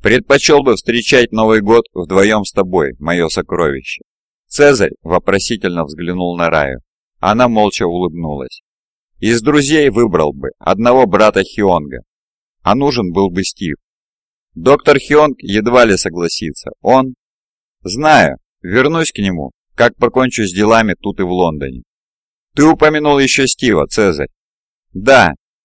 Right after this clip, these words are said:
Встреча с ним необходима как можно скорее. Пригласим его разделить с нами новогодний ужин, если ты не возражаешь".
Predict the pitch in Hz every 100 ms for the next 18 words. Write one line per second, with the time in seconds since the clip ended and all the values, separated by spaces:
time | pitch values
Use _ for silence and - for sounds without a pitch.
0 | _ _ _ - - 156 165 156 - 170
1 | 151 131 120 - 120 113 82 73 98 117
2 | 117 107 107 - 113 98 71 62 _ _
3 | _ _ - 120 131 147 147 160 151 101
4 | 87 92 92 107 117 131 - - 113 107
5 | 107 104 104 98 107 101 104 101 98 82
6 | 73 64 - 95 92 98 98 95 87 85
7 | 87 90 78 76 65 -